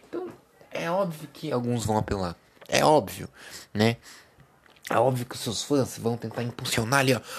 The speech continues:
"Vamos, gente, ó. Vamos levar. Ela tá em vigésimo? Não, não, não, não, não. Vamos levar pro primeiro. Tchau!"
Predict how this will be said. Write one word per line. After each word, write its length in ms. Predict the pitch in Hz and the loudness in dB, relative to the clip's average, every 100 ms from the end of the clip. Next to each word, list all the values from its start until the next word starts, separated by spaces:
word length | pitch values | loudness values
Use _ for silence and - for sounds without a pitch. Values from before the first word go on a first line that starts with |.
| - - - | -10 -6 0
"Vamos, 340 | - 202 170 | 6 6 8
gente, 260 | 131 123 - | 6 6 4
ó. 80 | 135 - _ - - | 4 -2 _ -16 -6
Vamos 200 | 147 165 | 0 2
levar. 260 | 151 165 165 - - - | 6 6 4 -6 -16 -8
Ela 80 | - | 0
tá 220 | 170 156 - _ _ - _ - | 2 2 -2 _ _ -20 _ -8
em 100 | 113 | -4
vigésimo? 560 | 101 90 156 147 90 | 0 4 6 6 2
Não, 160 | 87 170 | -2 0
não, 120 | 180 | 2
não, 140 | - 370 | 4 4
não, 120 | 359 | 6
não. 260 | 349 349 | 6 6
Vamos 160 | 240 113 | 6 6
levar 160 | 127 165 | 4 2
pro 160 | 170 | -4
primeiro. 280 | - 175 147 | -4 0 0
Tchau!" 800 | - - - - 156 135 113 | 0 0 6 6 6 4 2